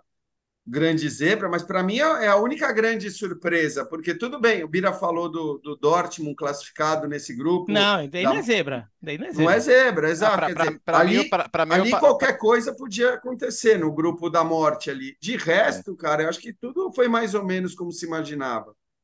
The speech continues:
Speaker 3: É, eu, eu ficaria surpreso com, mesmo no grupo da morte, eu ficaria surpreso com o Paris Saint-Germain fora ainda, mas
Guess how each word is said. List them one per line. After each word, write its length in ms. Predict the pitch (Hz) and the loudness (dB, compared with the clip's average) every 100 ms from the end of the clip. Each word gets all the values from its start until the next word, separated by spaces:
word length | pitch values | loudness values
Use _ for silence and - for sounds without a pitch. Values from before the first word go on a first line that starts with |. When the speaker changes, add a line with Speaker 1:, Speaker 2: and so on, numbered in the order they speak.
| _ - | _ -20
Speaker 3:
É, 180 | 127 139 | -12 -12
eu, 60 | - | -8
eu 140 | 127 | -8
ficaria 260 | 151 190 185 | -4 -4 -4
surpreso 460 | - 180 156 156 143 | -6 -8 -4 -4 -6
com, 160 | 139 | -12
mesmo 280 | 127 151 175 | -2 -2 -2
no 60 | 180 | -8
grupo 200 | 165 156 | -6 0
da 100 | 143 | 2
morte, 220 | 143 151 | 2 0
eu 60 | 175 | -2
ficaria 220 | 180 175 | -2 -2
surpreso 380 | 180 160 160 139 | -4 -4 -4 -4
com 80 | |
o 40 | 147 | -2
Paris 200 | 151 147 | -2 -2
Saint-Germain 400 | 156 147 147 143 | -2 -2 -2 -2
fora 360 | - 131 127 | -2 0 0
ainda, 360 | 120 95 87 92 | -2 -6 -10 -12
mas 600 | 98 110 110 107 - - | -6 -4 -4 -6 -14 -18